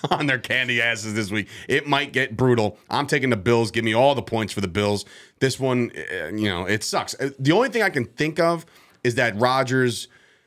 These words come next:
backdoor covers this one, like, at the very end where he's just trying to, you know, play heroics and somebody comes down with, like, Ma-, Mercedes Lewis or some shit in the back of the end zone where you're just like, "Oh, there's a touchdown." And we all just got fucked. You know what I mean? So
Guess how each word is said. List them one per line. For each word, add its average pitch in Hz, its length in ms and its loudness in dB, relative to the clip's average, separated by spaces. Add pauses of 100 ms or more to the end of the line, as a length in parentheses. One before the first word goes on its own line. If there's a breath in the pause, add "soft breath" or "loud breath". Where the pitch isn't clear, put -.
(160 soft breath)
backdoor 131 460 2
covers 107 400 2
this 95 160 -4
one, 95 180 -2
like, 90 160 0
at 87 120 -2
the 92 80 -6
very 101 340 2
end 92 280 -2
where 92 120 -2
he's 92 180 0
just 98 200 -4
trying 92 240 0
to, 92 200 -4
you 92 60 -2
know, 85 140 -2 (140)
play 117 180 0
heroics 101 500 0
and 87 100 -10
somebody 104 380 -2
comes 104 260 -4
down 104 200 -2
with, 92 100 -8
like, 90 100 -2
Ma-, 95 180 -2
Mercedes 92 560 -6
Lewis 95 360 -4 (220 loud breath)
or 117 60 2
some 113 200 -6
shit 107 220 -4
in 104 60 -10
the 92 60 -6
back 92 260 0
of 95 40 -8
the 98 100 -2
end 101 140 0
zone 101 180 0
where 95 100 0
you're 98 100 0
just 98 180 -2
like, 98 160 2
"Oh, 240 220 4
there's 208 220 2
a 151 40 -6
touchdown." 151 400 -2 (160 loud breath)
And 139 100 4
we 165 120 6
all 170 140 4
just 160 120 -6
got 151 160 -4
fucked. - 240 -4
You 143 80 2
know 139 80 2
what 139 80 2
I 139 60 2
mean? 147 140 0
So 127 200 0